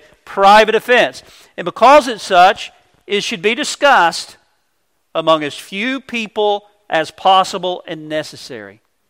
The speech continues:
Only those immediately involved or who need to know for some reason. You're not to tell other people about it who have no reason to know, and you're,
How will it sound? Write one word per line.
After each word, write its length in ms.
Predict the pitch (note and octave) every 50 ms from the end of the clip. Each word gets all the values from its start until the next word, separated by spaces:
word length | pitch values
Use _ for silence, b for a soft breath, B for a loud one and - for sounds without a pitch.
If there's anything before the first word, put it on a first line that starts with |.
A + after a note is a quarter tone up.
| _ _ _ _ _ _ _ _ _ _ _ _ _ _ _ -
Only 280 | D#3 D#3 E3+ G3 G3 F#3+
those 280 | F3 G3+ G3+ G3 E3+
immediately 460 | G3 F#3+ F#3+ G3+ G3 G#3+ G3 G3 G3 F#3+
involved 600 | E3+ D#3 F3 F#3 G3 G#3 A3+ A#3 A#3+ A#3 A3+ _ _ _ _ _ _ _ _ _ _ _
or 160 | - E3+ D#3+ E3
who 120 | F#3+ F3
need 360 | E3+ E3+ F3 F#3+ G#3 G#3+ F3+ -
to 60 | G#3
know 320 | G#3 G#3 F3+ D3 A#2+ G#2
for 160 | - - D#3+
some 280 | C#3 - - D#3 D3+ D3
reason. 400 | D3 D#3 D#3 D3 - - A2+ _ _ _ _ _ _ _ _ _ _ _ _ _ -
You're 100 | E3+ D#3+
not 180 | F3 F#3+ F#3+ F#3+
to 60 | A3
tell 220 | - G3+ G#3+ G3
other 200 | F3+ F3+ E3+ F#3
people 360 | E3 - G3+ F#3+ F3 - C3+ A#2+
about 300 | G#2+ A2+ G2+ F#2+ G2 G#2+
it 80 | _ _ _ _ _ _ _ _ _ _ _ _ _ _ _ _ _ _ _ _ _ _ _ _ _ _ _ _ _ _ _ _ _ _ _ _ _ -
who 80 | C#3 B2+
have 200 | C3 C3+ C3 C3
no 200 | C3+ C3+ C3+ C3+
reason 360 | C3 B2+ C3 B2+ A#2 - C3+ A#2
to 100 | - D#3
know, 320 | F3+ G3 G3+ D3 B2 C3
and 80 | D3 D3
you're, 140 | D3+ D#3+